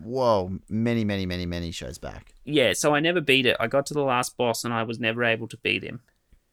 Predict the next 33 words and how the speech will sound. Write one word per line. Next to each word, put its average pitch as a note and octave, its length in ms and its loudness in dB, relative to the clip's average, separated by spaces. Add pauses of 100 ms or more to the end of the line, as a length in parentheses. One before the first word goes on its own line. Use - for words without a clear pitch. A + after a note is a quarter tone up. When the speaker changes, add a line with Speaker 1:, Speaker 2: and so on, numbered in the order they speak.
(400)
Speaker 1:
Hmm, G2 240 -4
nice. F#2+ 340 -14 (360)
Speaker 2:
So - 200 -2 (100)
I F#2+ 140 2
will D3+ 200 2
one C3 160 2
day. G2+ 260 0
Anyway, B2 340 6
so C3 180 2
Hand D#3+ 160 4
of E3 80 0
Fate C#3+ 180 4
two C3 160 2
got A#2+ 120 2
a A2 40 4
release A#2 260 0
date, A2 200 2
seventh B2 340 -4
of C3 60 -4
November, A2 540 -2 (480)
uh, A2 160 -2
two B2 160 -2
thousand A2+ 340 4
seventeen, A#2+ 580 -2 (140)
which A#2+ 180 0
is B2 120 2
Nadine's A#2 340 2
Speaker 1:
Cool. G#2+ 160 4
Speaker 2:
birthday, - 360 -4
funnily A2+ 340 -4
enough. D3 280 -8
Speaker 1:
Nice. A2 420 -4
Speaker 2:
<laughs> - 40 -20